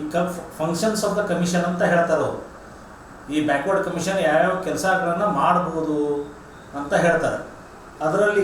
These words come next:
ಕ್ಲಿಯರ್ ಆಗಿ ಬರೆದಿದ್ದಾರೆ, "The functions of the commission shall be as follows: to examine the request for inclusion of any class of citizens as a backward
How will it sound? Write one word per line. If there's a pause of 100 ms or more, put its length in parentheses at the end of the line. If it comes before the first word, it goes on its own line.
(100)
ಕ್ಲಿಯರ್
ಆಗಿ
ಬರೆದಿದ್ದಾರೆ, (1400)
"The (120)
functions
of
the
commission (100)
shall (120)
be (580)
as (160)
follows: (1160)
to (120)
examine
the
request
for (120)
inclusion
of (140)
any (160)
class
of (100)
citizens (440)
as
a
backward